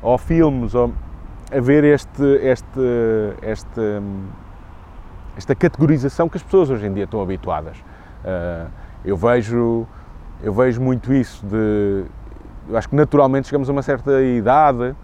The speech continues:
eh, e cada vez mais afunilamos, ou não. Eh, mas eu tenho muitos amigos meus que só gostam de ver coisas de desporto, e é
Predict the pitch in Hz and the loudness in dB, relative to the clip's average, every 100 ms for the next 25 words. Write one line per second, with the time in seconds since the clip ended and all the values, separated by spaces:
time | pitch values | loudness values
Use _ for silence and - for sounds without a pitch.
0 | - - - - 117 117 110 107 104 101 | -18 -16 -14 -12 -4 -2 0 0 -2 -4
1 | 98 98 - - - - 113 107 156 151 | -6 -10 -14 -16 -16 -8 -6 2 6 6
2 | 143 139 147 151 147 151 156 143 139 120 | 6 6 6 6 6 2 2 2 4 2
3 | 101 95 - - 247 185 165 - - - | 0 -8 -12 -8 -2 0 0 -4 -18 -20
4 | - - - 127 117 120 139 160 185 190 | -20 -14 0 2 2 2 2 4 4 4
5 | 202 196 190 214 220 - 220 202 220 - | 4 2 0 0 -2 0 0 2 2 0
6 | 226 180 185 208 - 220 208 208 170 156 | -4 2 4 4 4 2 2 0 0 -2
7 | - 233 - - - - 120 113 139 147 | 2 4 4 -2 -12 -6 0 2 4 4
8 | 143 | 2